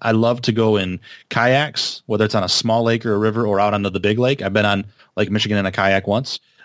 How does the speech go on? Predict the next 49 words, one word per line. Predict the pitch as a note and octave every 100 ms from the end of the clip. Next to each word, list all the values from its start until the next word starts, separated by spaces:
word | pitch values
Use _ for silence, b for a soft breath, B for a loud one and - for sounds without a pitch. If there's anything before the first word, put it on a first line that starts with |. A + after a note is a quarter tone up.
| b
but | A#2
I | A#2+
just | A#2+ E3+
love | A#2 A2+ C3
the | C3
fact | - G2+ G2 G2
that | G2+
we | F#2+ G#2+
are | A2
surrounded | A2 G#2 G#2
by | G#2+ F#2+
this | F#2
beautiful | F#2 F#2+ G2+ A#2+ B2 A#2+ A#2 A#2 b b -
natural | G2+ G#2 G#2+ A2+ G2+
scenery | - G2+ F#2+ F#2
of | F2
water. | F2 F2+ F#2+ F2 E2+ F#2 b b b -
It |
just | A#2+ D3
speaks | - F#3+ -
to |
me | F#2+
for | F2+
some | F#2+ F#2
reason. | E2+ E2+ E2+
So, | E2+ G#2+ G2+
yeah, | D3 B2+
I | G2+
mean, | C3+ B2+ _ _ _ -
you | E3+
know, |
I | F#3+
enjoy | E3+ C#3 C3
going | B2+ B2
on | A#2
pontoons | A2+ A2+ A2 A2 G#2+ G#2 G#2 G2+
or | G2
on | G2 F#2+ F#2+
maybe | G2
wave | G2 F#2 F#2+
runners | F#2+ F#2
or | F#2
whatever. | F#2+ F#2 F#2 F#2+ b b b -
I |
don't | C3 A2+
own | A2 A2
any | B2+
of | C#3+
that. | D3 D#3+ E3+